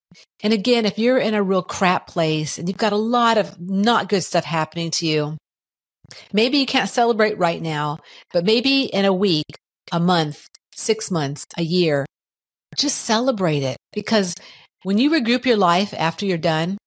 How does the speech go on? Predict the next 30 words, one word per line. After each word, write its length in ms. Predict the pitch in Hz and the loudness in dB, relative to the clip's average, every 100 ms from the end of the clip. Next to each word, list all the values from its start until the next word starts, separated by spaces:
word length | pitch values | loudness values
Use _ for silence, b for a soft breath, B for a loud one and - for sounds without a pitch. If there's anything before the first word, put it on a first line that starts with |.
| - | -10
and 120 | 165 | -2
you're 100 | 170 | 2
on 100 | 165 | 2
the 100 | 160 | 2
other 120 | 151 151 | 0 0
side, 520 | - 147 151 160 165 | -2 -2 -2 -2 -8
you're 160 | 170 196 | -4 0
gonna 140 | 233 | 2
look 180 | 240 226 | 0 0
back 160 | 208 165 | 0 -2
and 80 | 160 | -2
go, 100 | 165 | -2
"Man, 600 | 170 170 165 139 139 139 _ - | -2 -2 -2 -4 -8 -14 _ -4
this 200 | 240 - | -2 2
was 380 | 202 165 156 151 _ | 4 4 2 -4 _
a 60 | - | -16
freaking 560 | - - 202 - 180 156 | -14 -4 -2 -2 -6 -4
amazing 460 | 160 160 156 156 | -2 0 0 -2
ride. 400 | 143 143 135 131 - _ _ _ - | -2 0 0 -2 -10 _ _ _ 0
All 360 | 202 233 240 | 2 4 2
the 80 | 240 | 0
crap 320 | 240 208 196 | 0 0 2
I 80 | 185 | 0
went 200 | 180 147 | 0 -4
through, 360 | 175 165 156 156 - | -2 0 0 -4 0
all 140 | 196 | 2
the 80 | 220 | 2
things 300 | 220 208 196 | 0 0 0
I 80 | 156 | -2
experienced, 760 | - - 170 165 160 147 - | -2 -2 0 0 -2 -4 -8